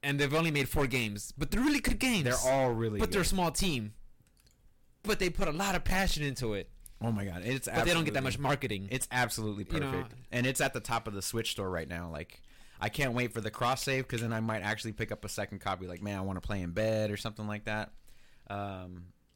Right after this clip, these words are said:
Speaker 2: but yeah, so The Devil All the Time, uh, absolutely phenomenal. Um, it shows you that no matter what you do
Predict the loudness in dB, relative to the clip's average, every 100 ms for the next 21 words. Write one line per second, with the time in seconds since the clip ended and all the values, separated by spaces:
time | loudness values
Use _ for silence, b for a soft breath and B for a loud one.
0 | _ _ -20 -20 -20 -6 -2 0 0 -2
1 | -2 0 2 2 2 2 0 0 0 -2
2 | -6 -6 -2 -2 -4 -2 -2 -2 -6 -6
3 | -8 -8 -4 -2 -2 -4 -6 -10 b b
4 | b -4 0 0 -2 -6 -2 0 0 0
5 | 0 0 0 2 2 0 -2 -4 -2 -2
6 | -2 -4